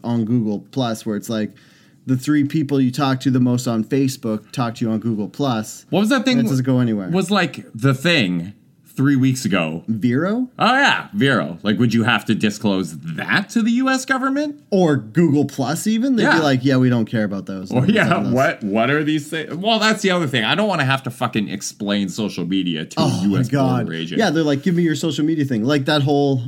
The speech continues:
Speaker 1: me trying to explain Taste Buds and Letterboxd.
Speaker 2: Yeah. It's hard enough, like, explaining what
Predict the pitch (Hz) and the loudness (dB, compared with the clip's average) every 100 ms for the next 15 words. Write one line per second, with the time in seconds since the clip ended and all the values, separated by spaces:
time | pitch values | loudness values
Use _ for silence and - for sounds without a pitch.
0 | 131 139 135 151 135 120 - 143 135 131 | 0 0 0 0 0 -2 -4 -2 0 2
1 | 123 - - 139 127 139 127 127 123 135 | 0 -2 -2 -2 -2 -4 0 2 2 2
2 | 120 90 73 92 131 - - 185 - 269 | 0 -4 -4 0 0 -2 -2 0 2 2
3 | 247 185 190 185 170 123 104 - _ _ | 2 2 2 2 2 2 0 -10 _ _
4 | _ _ _ - _ 151 131 - 135 131 | _ _ _ -20 _ -2 -2 -2 0 2
5 | 127 117 104 117 104 | 2 2 2 2 0